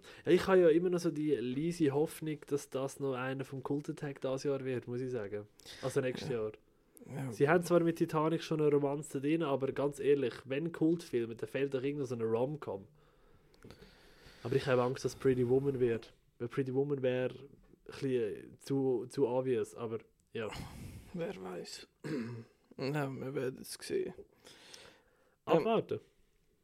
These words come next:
Speaker 2: Absolut. Der nächste Film, den ich gesehen habe, verstehe ich, ist wieder so ein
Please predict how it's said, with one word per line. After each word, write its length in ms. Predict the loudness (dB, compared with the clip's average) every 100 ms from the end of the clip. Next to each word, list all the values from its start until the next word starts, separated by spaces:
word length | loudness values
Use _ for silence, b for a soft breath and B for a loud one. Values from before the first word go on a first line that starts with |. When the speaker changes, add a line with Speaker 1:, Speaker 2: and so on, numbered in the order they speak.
| -14 -10 -10 B B B B -20 -16
Speaker 2:
Absolut. 800 | -10 -10 -8 -10 -6 -6 -6 -18 b b b 2
Der 80 |
nächste 360 | 8 8 6 0
Film, 240 | 4 2
den 100 | 4
ich 200 | 4 4 2
gesehen 300 | 6 6 6
habe, 260 | 2 -8 -14 _
verstehe 520 | -4 0 8 8 8
ich, 300 | 4 8 8 8
ist 80 | 4
wieder 180 | 4
so 160 | 2 4
ein 260 | 6 6